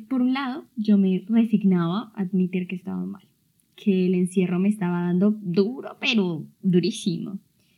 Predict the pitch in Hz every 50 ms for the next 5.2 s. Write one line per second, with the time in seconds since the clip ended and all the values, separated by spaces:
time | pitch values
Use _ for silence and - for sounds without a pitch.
0 | _ _ _ _ _ - 208 208 - 180 175 180 180 175 180 180 - 233 226 220
1 | 214 214 214 202 196 196 202 208 208 185 180 175 175 170 175 175 180 180 180 -
2 | 185 180 180 180 180 - - 202 185 170 - 180 175 180 175 175 175 175 175 175
3 | 180 - - - 208 214 - _ - 202 185 185 185 185 185 185 185 196 185 185
4 | 208 202 - 196 185 185 180 180 180 185 185 185 202 196 - 175 - 208 233 262
5 | 226 - -